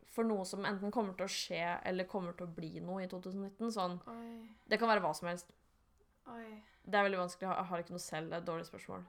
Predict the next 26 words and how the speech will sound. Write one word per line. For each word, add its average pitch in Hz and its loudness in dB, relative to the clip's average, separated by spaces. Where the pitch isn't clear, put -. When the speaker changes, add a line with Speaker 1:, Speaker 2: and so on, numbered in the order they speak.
Speaker 1:
for - -8
jeg 196 0
Speaker 2:
Oi. - 0
Speaker 1:
vet 190 -4
nesten 185 -10
ikke. 202 -12
Jeg - -16
føler 220 4
kanskje 254 2
jeg 208 0
skjønner 180 -4
hvor 185 -2
dårlig 185 0
jeg 170 2
er 170 2
innen 170 -4
sånn 170 -6
mote 185 -2
og - -8
sånn, 185 -2
men - -4
jeg 185 2
har 185 -4
Speaker 2:
Ja. - -2
Speaker 1:
faktisk 196 -8
ikke 190 -4